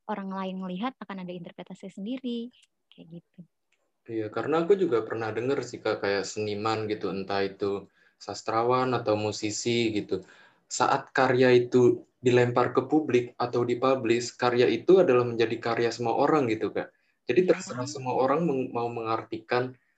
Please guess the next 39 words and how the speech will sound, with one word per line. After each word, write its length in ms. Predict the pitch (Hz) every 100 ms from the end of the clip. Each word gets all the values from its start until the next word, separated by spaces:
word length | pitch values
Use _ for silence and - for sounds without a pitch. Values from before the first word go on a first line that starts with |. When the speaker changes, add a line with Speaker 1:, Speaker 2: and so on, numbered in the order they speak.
| _
Speaker 2:
apa 340 | 123 127 208 160
Speaker 1:
Mhm. 60 | 147
Speaker 2:
maksud 240 | - 131
dari 180 | 123 120
karya 320 | 123 120 117
itu 420 | 117 131 135 113 104
gitu. 420 | 98 - 95 - -
Speaker 1:
Betul 380 | 190 - 180 175
banget. 240 | 165 170 _ _ _ _ - _ _
Kalau 180 | - 208
Pak 140 | 214 220
Sapardi 460 | 226 220 214 208
itu 80 | 220
tuh 100 | 269
modelnya 400 | 294 247 214 247
dia 240 | 262 262 294 285
suka 240 | - 247 214
representasi. 800 | 220 208 202 202 196 202 202
Jadi 240 | 180 190 277 _ _ _ -
alurnya 320 | 233 233 262
dikit 460 | 277 262 359 370 403 -
banget. 320 | 202 226 262 _ _ _ -
Speaker 2:
Mhm. 160 | 107
Speaker 1:
Representasi, 500 | 123 170 226 220 226 -
representasinya 760 | 220 - 220 233 220 214 240 233
itu 100 | 294
tuh 120 | 330
dari, 320 | 254 208 208 214 202 _
dari 520 | 202 196 196 196 196
apa 260 | 214 - 294
ya? 200 | 202 175 _ _
Dari 220 | - 202 190
barang-barang 460 | 190 196 185 185
yang 120 | 190 196
ada 80 | 185
di 100 | 185
sekitar, 600 | _ 254 - 214 214 214
kayak 140 | 190 175
gitu-gitu. 400 | 175 180 175